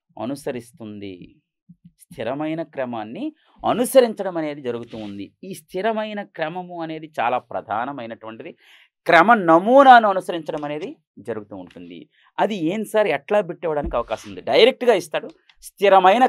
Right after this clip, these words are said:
క్రమాన్ని, ఒక ఖచ్చితమైన క్రమ నమూనాను అనుసరించేటటువంటి వికాస నియమము ఏది అంటే క్రమానుగత నియమము లేదా ఖచ్చిత నమూనా నియమము, ఖచ్చిత క్రమ నియమము అని చెప్పడం అనేది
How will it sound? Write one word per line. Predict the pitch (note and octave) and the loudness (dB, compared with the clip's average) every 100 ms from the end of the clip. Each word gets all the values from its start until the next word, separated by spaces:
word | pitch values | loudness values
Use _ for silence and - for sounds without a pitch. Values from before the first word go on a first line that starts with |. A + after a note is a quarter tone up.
| B3 | 4
క్రమాన్ని, | F3 E3 C3+ A2+ - _ D3 | 4 4 -2 -6 -14 _ -2
ఒక | A3+ A3 | 0 2
ఖచ్చితమైన | G3+ G#3+ G#3+ F#3+ G3+ C4 A3 G3 _ _ | 0 0 0 2 4 4 0 -6 _ _
క్రమ | E3+ G3 F#3+ | 4 4 4
నమూనాను | F3+ B3 C#4 B3 G#3+ F#3 | 2 6 6 6 6 0
అనుసరించేటటువంటి | F#3+ F#3+ G3+ G3 - F#3 F3+ E3+ E3+ D#3 D#3 D3 D#3+ _ _ A#2 A2+ | -2 -4 -6 -6 -12 -8 -10 -10 -12 -12 -12 -12 -14 _ _ -8 -4
వికాస | D3 G3+ G3 F#3+ D#3+ | 4 4 4 0 -2
నియమము | D#3 G3+ G#3+ G3 F3 | -4 -2 -4 -4 -6
ఏది | E3 D#3+ | -6 -6
అంటే | D3+ D#3 C3+ - _ _ | -6 -6 -6 -10 _ _
క్రమానుగత | C#3 C3 C3 D#3+ G#3 F3+ F3 D#3+ | 0 2 4 2 2 0 0 -6
నియమము | D3+ D3+ D3+ | -8 -8 -6
లేదా | C#3+ D3 - | -4 -6 -4
ఖచ్చిత | D3+ D3+ G3 F3 D3 B2+ | -6 -6 -8 -6 -6 -6
నమూనా | D3 F3+ F3 D3+ D3 _ _ _ A#2+ | -6 -4 0 0 -2 _ _ _ -10
నియమము, | B2+ B2+ B2 B2+ | -8 -6 -8 -6
ఖచ్చిత | C#3 F#3+ F3 D#3+ | -8 -6 -8 -6
క్రమ | D#3 C#3 D#3+ | -4 -2 -2
నియమము | D3+ C#3+ C3+ C3+ _ _ C3+ | -4 -6 -8 -12 _ _ -6
అని | C#3 | -4
చెప్పడం | C#3 C3 B2 B2 | -6 -6 -8 -8
అనేది | B2+ | -8